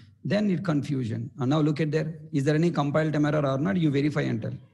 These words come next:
Do you have any cannot find symbol error? Will you get compile time error cannot find symbol?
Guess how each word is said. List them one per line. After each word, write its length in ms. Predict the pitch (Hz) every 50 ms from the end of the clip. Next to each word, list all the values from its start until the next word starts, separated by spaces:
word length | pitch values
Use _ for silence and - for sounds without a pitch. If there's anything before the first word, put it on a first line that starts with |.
| _ _ _ _ _ _ _ _ _ _ 508 508 508 494 _ 679 - _ _ _ _ _ _ _ _ _ _ _ _ _ - _ _ _ _ - - _ _ _ _ _ _ _ _ _ _ _ _ _ _ _ - _ _ _ _ _ - - - - - 143
Do 80 | 156
you 100 | 185 175
have 180 | 170 175 196 208
any 200 | 202 214 220 190
cannot 320 | - 170 160 165 180 170
find 220 | - 175 170 175 151
symbol 260 | 185 175 170 165 156
error? 280 | 151 143 165 185 202 - - - - - - - _ _ _ _ _ _ _ _ _ _ _ _ - - -
Will 140 | - 143 156
you 80 | 165 151
get 180 | 196 196 190
compile 340 | 190 170 160 165 175 175 180
time 160 | 175 175 170
error 200 | 175 170 165 156
cannot 320 | - - 139 147 151 156 143
find 200 | 151 147 147 143
symbol? 280 | - 143 143 147 160